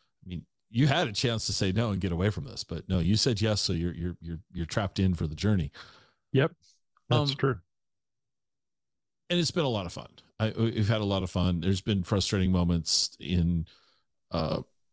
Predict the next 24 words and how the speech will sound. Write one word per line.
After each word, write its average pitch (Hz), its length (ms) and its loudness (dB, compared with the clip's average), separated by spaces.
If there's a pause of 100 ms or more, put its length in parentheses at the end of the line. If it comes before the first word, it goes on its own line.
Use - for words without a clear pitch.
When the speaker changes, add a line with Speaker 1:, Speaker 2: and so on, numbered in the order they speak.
Speaker 1:
it's 175 140 0
just 180 140 2
like 156 140 -2
anything, 113 460 -4 (280)
you 107 120 -2
know, 95 120 4
there's 95 220 0
frustrating 98 440 0
moments 87 360 2
in, 85 340 2
in 90 260 2
even, 85 540 2
you 87 160 -2
know, 78 200 2 (1200)
the 92 100 0
best 101 240 2
of - 80 -14
times. - 280 -12 (1500)
I 123 260 2
just 131 300 -2
think 101 240 0 (100)
what, 104 280 -2
what 107 340 2
I, 101 260 2